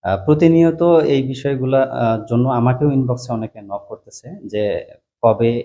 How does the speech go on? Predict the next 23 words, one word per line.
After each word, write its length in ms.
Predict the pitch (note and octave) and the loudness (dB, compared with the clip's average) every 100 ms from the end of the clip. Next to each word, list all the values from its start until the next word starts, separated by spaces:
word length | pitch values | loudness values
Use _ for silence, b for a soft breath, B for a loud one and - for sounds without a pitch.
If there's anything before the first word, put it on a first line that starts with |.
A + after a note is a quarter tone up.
| - | -8
এবং 260 | G#2+ A2+ A2 | -6 -6 0
কোন 160 | D3+ | 0
প্যাটার্নে 300 | D3 C3+ C3 | 2 0 -2
পরীক্ষা 400 | B2+ B2 A#2+ A#2+ | -2 -4 -4 -6
হতে 260 | G#2 A#2+ B2 | -4 -2 -2
পারে। 240 | A#2 F#2 - - A#2+ | -2 -4 -6 -16 -4
বাংলাদেশ 460 | B2+ C#3 C#3+ D#3 - | 0 0 2 0 0
ক্ষুদ্র 300 | C#3+ C3+ E3 | -6 0 0
ও 220 | D#3+ C3 | 2 -2
কুটির 280 | C#3 B2+ C#3+ | -4 -6 -4
শিল্প 300 | C3+ C3+ C3 | -6 -6 -6
কর্পোরেশন, 680 | A2+ A2 A2+ A2+ A#2+ A#2 | -6 -4 -6 -6 -6 -6
বিসিকের 560 | A2 A2+ - A#2+ G#2+ C3 - _ | -2 -4 -4 -8 -4 -6 -6 _
নিয়োগ 260 | B2+ C#3 C#3 | 0 2 2
বিধি 180 | D3 D3 | 2 4
অনুযায়ী, 680 | C3 D3+ D#3 B2 B2 - - | 4 4 6 4 4 0 -8
আহ, 200 | G#2 - | -8 -2
অফিসার 400 | C#3 F3 E3+ F3+ E3+ | 0 0 4 2 4
পদে 540 | E3 D#3+ E3+ E3+ - - _ _ - | 0 2 0 -2 -8 -20 _ _ -2
সকল 380 | D3+ E3 E3 - | 0 0 -2 -4
পরীক্ষা 760 | C3+ C3+ - A2 B2 - - - | -4 -6 -2 0 0 -4 -16 -2
আশি 320 | C#3 - E3+ | -2 0 -2
মার্কের 680 | D#3+ D#3 - D#3+ D#3+ E3+ | 0 -2 0 2 2 -2